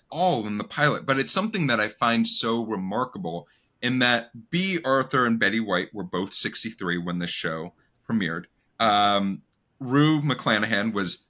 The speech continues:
the youngest on the show at fifty-one. But then Estelle Getty,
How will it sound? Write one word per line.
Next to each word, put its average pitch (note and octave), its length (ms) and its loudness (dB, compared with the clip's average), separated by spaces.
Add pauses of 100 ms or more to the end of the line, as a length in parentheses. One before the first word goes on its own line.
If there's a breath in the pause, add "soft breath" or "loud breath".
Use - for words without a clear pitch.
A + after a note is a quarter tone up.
the G#2+ 80 -4
youngest G#2+ 720 2
on G2 140 -4
the F2 100 0
show E2+ 480 -6 (400)
at G2+ 300 2
fifty-one. G#2 1000 -2 (300)
But C3+ 280 2
then E3+ 600 4
Estelle F#3+ 380 4
Getty, E3 480 2